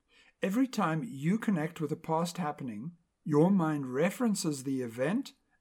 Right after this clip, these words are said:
and recreates the whole experience afresh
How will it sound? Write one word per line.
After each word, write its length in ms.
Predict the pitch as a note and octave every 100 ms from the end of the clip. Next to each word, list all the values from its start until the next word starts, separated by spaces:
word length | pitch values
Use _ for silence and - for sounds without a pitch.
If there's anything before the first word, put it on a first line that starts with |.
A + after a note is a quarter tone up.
| -
and 260 | F3 A3 D#3
recreates 640 | E3+ E3+ D3 C3+ C#3 -
the 100 | B2
whole 400 | - - A3 A#3
experience 600 | G#3 - E3+ D3+ D3 B2+
afresh 560 | B2+ - F3+ A2+ -